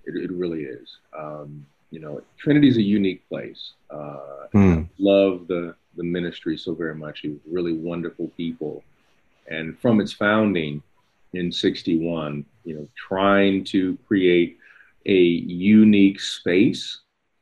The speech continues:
Speaker 2: Hmm.
Speaker 1: uh, for, for people on the south side of, of Chicago. And, you know, to, you know, hats off to, to my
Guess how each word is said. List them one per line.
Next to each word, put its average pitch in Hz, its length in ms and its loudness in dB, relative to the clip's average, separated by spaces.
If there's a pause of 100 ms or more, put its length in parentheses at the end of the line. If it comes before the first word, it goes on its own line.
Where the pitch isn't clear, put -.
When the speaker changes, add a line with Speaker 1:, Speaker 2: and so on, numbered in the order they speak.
Speaker 2:
Hmm. 92 160 0
Speaker 1:
uh, 90 220 -8 (160)
for, 85 520 -4 (200)
for 90 100 -6
people 85 680 -6
on 82 340 -8
the 80 80 -10
south 82 420 -10
side 80 360 -6
of, 76 200 -10 (460)
of 90 160 -14
Chicago. 90 840 -2
And, 73 580 -6 (180)
you 85 140 -6
know, 76 180 -4
to, 80 440 2
you 80 100 0
know, 71 300 -6
hats 104 300 0
off 98 260 4
to, 95 260 6
to - 160 -2
my 78 220 0